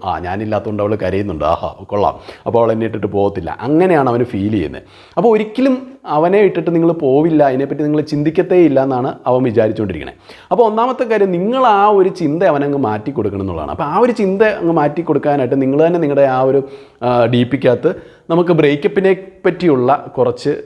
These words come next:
ആ, ക്വോട്ട്സ് ഒക്കെ എടുത്തിടാം. അപ്പോൾ ബ്രേക്കപ്പ് ആവുകയാണെങ്കിൽ എങ്ങനെ ഇരിക്കും, അല്ലെങ്കിൽ ഇങ്ങനെയുള്ള ആളുകളിൽ നിന്ന് പെട്ടെന്ന് തന്നെ ബ്രേക്കപ്പ് ആവുക എന്നൊക്കെയുള്ള രീതിയിലുള്ള കുറച്ച് സന്ദേശങ്ങൾ കിട്ടുന്ന രീതിയിൽ, ആ, നമ്മുടെ സോഷ്യൽ മീഡിയയിലൊക്കെ പോസ്റ്റ് ചെയ്യുക. അപ്പോൾ അവൻ ഇത് കാണുന്നുണ്ട്, അവൻ കാണുമ്പോഴേ അവന് മനസ്സിലാവും, "അയ്യോ,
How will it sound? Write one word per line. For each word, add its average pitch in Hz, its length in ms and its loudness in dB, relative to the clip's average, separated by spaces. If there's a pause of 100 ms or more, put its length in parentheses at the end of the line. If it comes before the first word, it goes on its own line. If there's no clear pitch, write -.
(120)
ആ, 107 320 -2
ക്വോട്ട്സ് 110 460 0
ഒക്കെ 95 160 -2
എടുത്തിടാം. 80 340 -6 (180)
അപ്പോൾ 120 160 0
ബ്രേക്കപ്പ് 127 400 2
ആവുകയാണെങ്കിൽ 113 420 2
എങ്ങനെ 107 180 -2
ഇരിക്കും, 87 300 -8
അല്ലെങ്കിൽ 117 340 -4 (340)
ഇങ്ങനെയുള്ള 135 400 4
ആളുകളിൽ 120 380 2
നിന്ന് 120 220 -2
പെട്ടെന്ന് 117 360 -4
തന്നെ 113 120 -4
ബ്രേക്കപ്പ് 104 420 -4
ആവുക 76 240 -2 (100)
എന്നൊക്കെയുള്ള 180 500 2
രീതിയിലുള്ള 147 720 2 (320)
കുറച്ച് 123 300 0
സന്ദേശങ്ങൾ 127 580 0
കിട്ടുന്ന 117 340 0
രീതിയിൽ, 117 460 2 (260)
ആ, 110 80 -4
നമ്മുടെ 113 420 2
സോഷ്യൽ 117 300 -6
മീഡിയയിലൊക്കെ 117 320 0
പോസ്റ്റ് 104 300 -4
ചെയ്യുക. 92 100 0
അപ്പോൾ 143 100 0
അവൻ 151 240 4
ഇത് 175 140 4
കാണുന്നുണ്ട്, 123 360 -2
അവൻ 139 200 -4
കാണുമ്പോഴേ 175 380 0
അവന് 165 140 0
മനസ്സിലാവും, 135 380 0
"അയ്യോ, 131 220 0